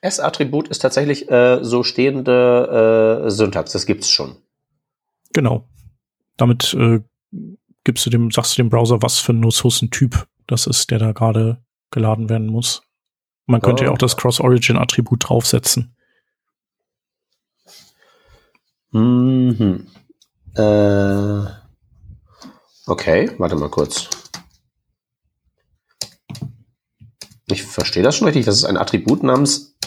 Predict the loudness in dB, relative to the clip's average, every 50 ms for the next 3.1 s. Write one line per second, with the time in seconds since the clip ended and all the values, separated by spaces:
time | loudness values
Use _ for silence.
0 | -14 _ _ _ _ _ _ _ -2 0 2 2 2 0 0 -2 -2 -4 -4 -6
1 | -8 -8 -6 -4 -4 -4 -6 -6 -10 -16 _ _ _ -18 -14 -10 -8 -6 -4 -2
2 | -2 -2 -2 -2 -4 -4 -4 -6 -6 -8 -10 -6 -4 -4 -4 -2 -2 -4 -4 -6
3 | -10